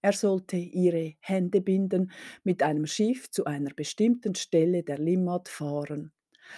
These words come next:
Dann sei ihr ein Stecken zwischen die gebundenen Arme und Beine zu stoßen, damit sie sich,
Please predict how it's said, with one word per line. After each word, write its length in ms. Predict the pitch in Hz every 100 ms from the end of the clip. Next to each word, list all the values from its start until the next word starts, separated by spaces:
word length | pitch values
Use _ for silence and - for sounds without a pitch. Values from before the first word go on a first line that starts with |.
| - -
Dann 340 | - 190 240 240
sei 400 | - 196 175 185
ihr 400 | 190 185 190 196
ein 200 | 151 147
Stecken 560 | 156 - 180 180 220 190
zwischen 580 | - 175 160 - 170 156
die 140 | 160
gebundenen 600 | 156 156 170 175 170 156
Arme 420 | - 165 175 170
und 140 | 151 151
Beine 360 | 165 160 202
zu 160 | 196 208
stoßen, 720 | 190 202 185 190 - 190 190
damit 340 | 170 165 190
sie 120 | - 202
sich, 400 | 214 214 -